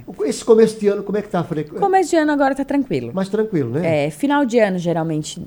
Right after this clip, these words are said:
Speaker 2: aperta mais.
Speaker 1: Certo.
Speaker 2: Fim de
Speaker 1: Aham.
Speaker 2: ano o pessoal da Alemanha vem, todo mundo quer fazer, todo mundo quer passar o Natal com o pé bonito.
Speaker 1: Ah, verdade.
Speaker 2: É,
Speaker 1: É o
Speaker 2: daí
Speaker 1: que eu
Speaker 2: final de,
Speaker 1: falei.
Speaker 2: a partir de novembro fica uma loucura.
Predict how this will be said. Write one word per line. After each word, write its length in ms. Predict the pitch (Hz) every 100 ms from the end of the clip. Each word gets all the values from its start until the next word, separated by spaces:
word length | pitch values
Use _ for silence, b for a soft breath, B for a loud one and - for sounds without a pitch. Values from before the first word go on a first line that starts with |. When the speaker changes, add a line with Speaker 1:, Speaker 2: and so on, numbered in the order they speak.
| -
Speaker 2:
aperta 440 | 170 170 143 160
mais. 420 | 139 135 - - -
Speaker 1:
Certo. 580 | - 135 113 107 - 104 - 123
Speaker 2:
Fim 140 | 180
de 80 | 190
Speaker 1:
Aham. 60 |
Speaker 2:
ano 60 | 190
o 40 |
pessoal 240 | 185 180 170
da 60 | 175
Alemanha 360 | 160 147 139
vem, 840 | 139 127 160 202 208 202 190 180 175 B B -
todo 180 | 196 196
mundo 180 | 190
quer 120 | 180 180
fazer, 400 | 165 156 208 208
todo 160 | 233
mundo 80 | 233
quer 80 | 233
passar 260 | 220 220 202
o 80 | 196
Natal 340 | 190 196 190
com 60 | 185
o 20 |
pé 160 | 180 170
bonito. 720 | 160 190 262 269 262 247 285
Speaker 1:
Ah, 300 | 262 262 127
verdade. 580 | 120 127 160 151 143 151
Speaker 2:
É, 540 | 139 139 156 185 220 202
Speaker 1:
É 40 |
o 40 |
Speaker 2:
daí 120 | 185 175
Speaker 1:
que 60 |
eu 40 | 185
Speaker 2:
final 180 | 185 208
de, 40 |
Speaker 1:
falei. 100 | 202
Speaker 2:
a 40 | 202
partir 300 | 208 202 220
de 100 | 233
novembro 600 | 220 220 214 220 247 247
fica 180 | - 226
uma 120 | 226
loucura. 500 | 247 247 165 131